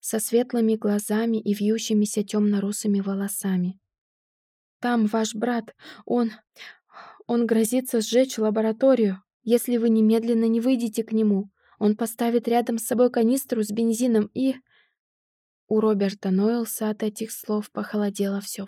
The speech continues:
внутри. А Джеймс, шокированный происходящим,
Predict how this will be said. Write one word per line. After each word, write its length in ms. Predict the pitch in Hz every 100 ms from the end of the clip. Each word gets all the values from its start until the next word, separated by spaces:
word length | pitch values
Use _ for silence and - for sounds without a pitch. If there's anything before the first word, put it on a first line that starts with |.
| -
внутри. 500 | 196 190 - 185 - _ _ _ _
А 140 | - 185
Джеймс, 480 | 185 214 254 254 -
шокированный 760 | - 214 208 226 214 202 190 190
происходящим, 1000 | 202 202 - 214 196 190 185 - 185